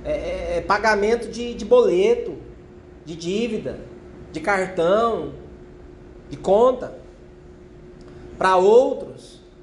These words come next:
é, é força, graça, paciência, pra continuar, pra não fazer uma bobagem, pra continuar,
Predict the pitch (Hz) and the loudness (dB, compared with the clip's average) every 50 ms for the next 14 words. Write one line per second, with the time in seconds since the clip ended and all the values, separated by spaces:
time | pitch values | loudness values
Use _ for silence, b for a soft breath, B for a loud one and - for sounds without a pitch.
0 | - - - 151 156 165 170 170 175 175 175 175 170 165 143 - - - - - | -20 -16 -8 -4 -2 -2 0 0 -2 -2 -4 -4 -4 -6 -8 -10 -14 -16 -20 -20
1 | - - - - - - - - - - - 196 202 214 233 240 240 - - - | -20 -20 -20 -20 -20 -20 -18 -18 -16 -4 0 4 6 6 6 6 6 2 -2 -10
2 | 147 131 123 - - - - - - - - - - - - - - - 156 170 | -12 -14 -16 -16 -18 -20 -20 -20 -20 -20 -20 -20 -20 -20 -20 -20 -12 -6 -2 -2
3 | 175 196 214 214 220 214 - - 143 127 127 123 123 - 185 185 180 - - - | 0 0 0 0 -2 -2 -6 -8 -10 -10 -10 -10 -10 -8 -8 -8 -8 -8 -10 -8
4 | 185 170 170 180 196 214 214 220 214 208 - - 139 - - - - - - - | -8 -6 -4 -2 -2 0 0 -2 -2 -4 -6 -10 -12 -14 -16 -16 -18 -20 -20 -20
5 | - - - - - - 202 - - 220 214 214 214 220 226 226 220 202 170 160 | -20 -20 -20 -12 -8 -8 -6 -2 0 2 2 2 0 -2 -2 0 2 2 2 2
6 | 170 185 196 196 190 185 - - - - - - - - - - - - - - | 0 0 -2 -4 -6 -8 -12 -16 -18 -18 -20 -20 -20 -20 -20 -18 -18 -16 -16 -16
7 | - - - - - - - - - - - - - - - - 170 180 185 196 | -16 -16 -18 -18 -16 -16 -16 -16 -16 -16 -16 -16 -14 -14 -6 -2 0 2 2 2
8 | 202 196 - 208 190 175 202 208 208 208 190 175 - 156 160 175 185 190 190 180 | 0 0 0 0 0 0 0 0 2 2 0 0 2 2 2 2 2 0 -2 -4
9 | 156 156 143 - - - - - - - - - - - - - - - - - | -6 -8 -10 -12 -14 -16 -18 -18 -18 -18 -18 -18 -18 -18 -18 -18 -18 -14 -10 -8
10 | 175 - - 208 202 196 196 190 185 180 185 196 202 202 202 196 180 165 147 135 | -8 -6 -4 -4 -4 -4 -4 -2 0 0 2 2 0 0 0 -2 -4 -6 -8 -10